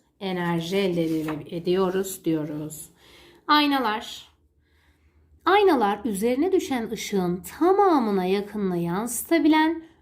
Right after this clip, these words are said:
önüne konulduğunda da nesnenin görüntüsünü veren cisimlere ne diyoruz?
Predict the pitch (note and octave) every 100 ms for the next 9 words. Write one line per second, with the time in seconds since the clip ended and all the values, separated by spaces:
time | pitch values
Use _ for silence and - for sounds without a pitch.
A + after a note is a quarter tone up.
0 | - G#3 G#3 B3 D#4+ C#4 A#3+ A3+ G3+ G#3
1 | G3+ C4 A#3 E3+ A#3 D4 D4 G3 G3 C#4+
2 | D4+ - - C4+ D4+ D4 C#4+ G#3+ F3 E3+
3 | E3 E3 G#3 D4+ - F#3+ E3+ E3+ B3+ D4+
4 | D4+ D4+ D#4+ D#4+